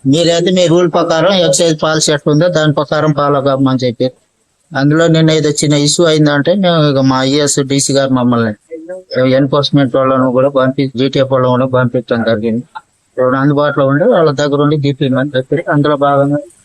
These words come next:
మేము రావటం జరిగింది. మేము మా ఈ పై వాళ్ళ అధిక-, పై అధికారుల ఆదేశానుసారం మేము వాళ్ళకు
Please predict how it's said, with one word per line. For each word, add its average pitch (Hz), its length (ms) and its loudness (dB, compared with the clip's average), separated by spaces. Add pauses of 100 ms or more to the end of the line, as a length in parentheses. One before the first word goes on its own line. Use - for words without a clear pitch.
(340)
మేము 143 180 2
రావటం 147 440 0
జరిగింది. 135 420 2 (460)
మేము 160 220 2 (520)
మా 139 460 0
ఈ 139 80 0 (160)
పై 165 160 0
వాళ్ళ 156 380 2
అధిక-, 156 560 -2
పై 156 140 0
అధికారుల 160 600 0 (440)
ఆదేశానుసారం 170 920 0
మేము 180 160 0
వాళ్ళకు 143 360 0